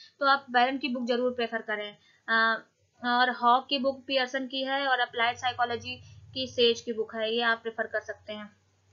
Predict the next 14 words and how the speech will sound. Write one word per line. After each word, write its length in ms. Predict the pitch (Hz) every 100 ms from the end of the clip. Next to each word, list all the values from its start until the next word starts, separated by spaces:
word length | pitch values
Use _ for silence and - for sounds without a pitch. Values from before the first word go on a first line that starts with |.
| _ _ _ _ _ _ _ _ _ _ _ _ _
नेक्स्ट 340 | 277 302 - 320
जो 140 | 320
यूनिट 400 | 311 294 311 311
है, 200 | 302 302
यूनिट 280 | 285 277 285
नाइन, 340 | 269 269 285
ये 120 | 294
ह्यूमन 320 | 277 254 262 277
डेवलपमेंट 480 | 269 277 277 269
and 80 | 269
इंटरवेंशन 600 | 254 240 240 240 233 277
से 100 | 285
रिलेटेड 540 | 277 277 269 269 269
है। 140 | 277